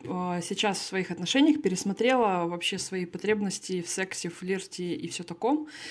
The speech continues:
Раньше мне казалось, что мне нужно этого много, но сейчас я понимаю, что нет. Э, как будто бы раньше я заменяла количество, количеством партнеров и вообще,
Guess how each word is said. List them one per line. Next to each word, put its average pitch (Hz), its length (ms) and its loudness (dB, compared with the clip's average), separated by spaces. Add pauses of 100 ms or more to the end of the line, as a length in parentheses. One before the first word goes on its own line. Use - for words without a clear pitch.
(420)
Раньше 247 320 4
мне 196 140 2
казалось, 202 480 4
что 180 440 0
мне 185 300 2
нужно 180 340 -2
этого 160 280 -6
много, 220 600 0
но 180 140 -6
сейчас 220 340 -4
я 262 100 2
понимаю, 190 380 -2
что 185 220 -4
нет. 160 380 -2 (160)
Э, 160 520 -2
как 170 160 -8
будто 214 280 -2
бы 175 420 -4 (580)
раньше 240 400 6
я 202 180 4
заменяла 190 760 2 (300)
количество, - 460 -4
количеством 190 640 -2
партнеров 180 680 -2
и 170 40 -8
вообще, 170 540 -2